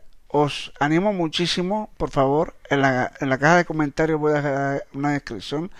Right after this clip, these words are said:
suscribiros a su canal de YouTube, animaros a suscribiros, eh, buscar Vidas en Res en Google, eh,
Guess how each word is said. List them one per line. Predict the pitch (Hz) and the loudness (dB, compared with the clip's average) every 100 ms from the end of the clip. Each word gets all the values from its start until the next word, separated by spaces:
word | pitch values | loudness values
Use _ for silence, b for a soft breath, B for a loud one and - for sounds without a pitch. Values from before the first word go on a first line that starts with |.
| B B B | B B B
suscribiros | - 156 - 147 143 170 190 - - | -8 -8 0 2 4 4 2 -2 -10
a | 135 | -10
su | 131 | -6
canal | 131 131 123 | -4 -2 -2
de | 123 | -4
YouTube, | 110 117 107 - - | -4 -8 -10 -10 -6
animaros | 120 123 147 160 | -2 0 0 0
a | 156 | -4
suscribiros, | - - 143 147 165 165 170 - B B B B B - - | -6 -8 -2 0 2 2 0 -6 B B B B B -12 0
eh, | 143 139 131 | 2 4 2
buscar | 127 143 - 165 156 | 2 -2 0 2 2
Vidas | 160 165 160 - | 2 2 2 0
en | 151 | -2
Res | 147 156 147 | 0 -2 -2
en | 151 139 | -4 0
Google, | 147 160 160 156 151 151 - | 2 4 6 4 4 0 -6
eh, | 151 143 139 135 135 131 123 - | -2 0 2 0 0 -2 -4 -6